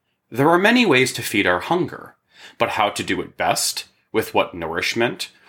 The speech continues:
or whether it's wise to feed it at all, are all considerations with outcomes that can only be reached with reason.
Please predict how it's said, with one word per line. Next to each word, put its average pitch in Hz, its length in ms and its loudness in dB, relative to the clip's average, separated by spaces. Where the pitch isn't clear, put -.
or 127 120 4
whether 156 320 2
it's - 160 0
wise 101 360 2
to 98 80 -8
feed 95 240 -4
it 90 100 -12
at 87 160 -4
all, 147 440 -2
are 127 140 4
all 170 160 4
considerations 127 840 0
with 95 220 -12
outcomes 92 600 -4
that 101 140 0
can 104 180 -10
only 98 240 -2
be 95 160 -2
reached 76 340 -12
with 90 140 -10
reason. 110 560 -4